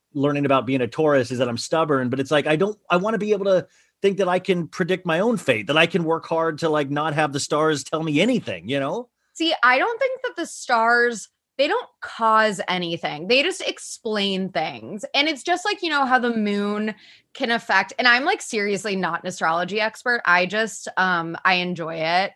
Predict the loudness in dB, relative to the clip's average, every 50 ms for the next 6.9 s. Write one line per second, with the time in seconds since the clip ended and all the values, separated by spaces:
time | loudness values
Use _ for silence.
0 | _ -4 -2 0 2 0 0 0 0 -2 -2 -2 -2 -2 0 0 0 0 0 -4
1 | -4 -6 -10 -10 -8 -8 -8 -8 -8 -8 -8 -8 -8 -10 -10 -10 -8 -8 -6 -6
2 | -8 -8 -8 -4 -2 0 0 0 0 -2 -2 -4 -4 -6 -2 0 0 2 2 0
3 | -2 -2 -4 -4 -2 -2 -2 -2 -4 -6 -6 -6 -6 -6 -6 -6 -6 -4 -2 -2
4 | -2 -4 -6 -8 -10 -2 2 2 4 4 4 2 2 2 2 0 -2 0 0 2
5 | 2 2 2 0 -4 -4 -4 -4 -4 -4 -4 -4 0 2 4 4 6 6 4 2
6 | 0 0 -2 0 2 0 0 2 2 0 2 2 2 2 2 2 2